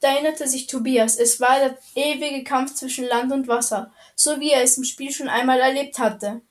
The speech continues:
Plötzlich wusste er, was zu tun war. Er musste nur den riesigen grünen Drachen heraufbeschwören,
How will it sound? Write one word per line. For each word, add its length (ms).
Plötzlich 500
wusste 400
er, 220
was 180
zu 160
tun 320
war. 240
Er 140
musste 360
nur 260
den 240
riesigen 640
grünen 340
Drachen 380
heraufbeschwören, 1040